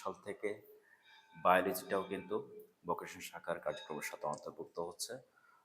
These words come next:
That means আর কোনো বাধা থাকলো না যে ভোকেশনাল শাখার স্টুডেন্টরা মেডিকেলে পরীক্ষা দিতে পারবে না বা মেডিকেলে ভর্তি হতে পারবে না। তার মানে এটা খুবই একটা সুবর্ণ সুযোগ রয়েছে, এটা অবশ্যই লুফে নিতে হবে। আর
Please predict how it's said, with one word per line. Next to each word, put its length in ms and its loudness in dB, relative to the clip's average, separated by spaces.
That 240 2
means 180 -2
আর 80 8
কোনো 120 -2
বাধা 200 0
থাকলো 240 -6
না 60 0
যে 60 -4
ভোকেশনাল 400 -10
শাখার 220 -8
স্টুডেন্টরা 340 -2
মেডিকেলে 400 -8
পরীক্ষা 280 -6
দিতে 220 -10
পারবে 280 -2
না 120 -8
বা 60 -2
মেডিকেলে 400 -14
ভর্তি 260 -6
হতে 200 -8
পারবে 280 -2
না। 60 -2
তার 120 0
মানে 180 -2
এটা 200 -2
খুবই 280 2
একটা 140 0
সুবর্ণ 300 4
সুযোগ 200 -8
রয়েছে, 320 0
এটা 120 4
অবশ্যই 380 2
লুফে 260 -2
নিতে 220 -4
হবে। 200 0
আর 80 4